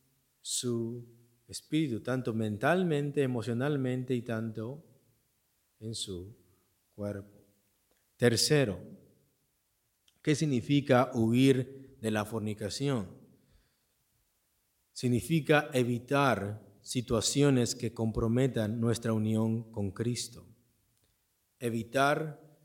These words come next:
situaciones que comprometan nuestra unión con Cristo. Porque estás con Cristo, eres uno con Cristo, tu cuerpo es de Cristo, tú eres santo en Cristo, estás consagrado para Cristo. Ahora, huir de la fornicación es evitar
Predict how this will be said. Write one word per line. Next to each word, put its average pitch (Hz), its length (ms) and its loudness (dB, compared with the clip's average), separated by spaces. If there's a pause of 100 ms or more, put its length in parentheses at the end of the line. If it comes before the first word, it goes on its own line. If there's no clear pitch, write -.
(120)
situaciones 120 920 -4
que - 280 -12
comprometan 143 1080 -2 (200)
nuestra 139 440 0
unión 123 720 -2
con 95 200 -14
Cristo. 151 520 -4 (680)
Porque 98 240 -12
estás 202 400 0
con 196 180 2
Cristo, 170 560 -2
eres 139 300 0
uno 214 260 4
con 175 160 -2
Cristo, 165 480 -4
tu - 240 -10
cuerpo 202 420 2
es 175 80 2
de 156 120 2
Cristo, 165 760 0 (220)
tú 190 160 8
eres 196 300 6
santo 226 340 2
en 160 140 2
Cristo, 127 300 -2
estás 160 180 -2
consagrado 170 680 4
para 151 240 2
Cristo. 160 560 -4 (440)
Ahora, 180 560 6
huir 190 500 2
de 208 100 4
la 170 140 4
fornicación 143 640 0
es 196 300 4
evitar 131 880 -4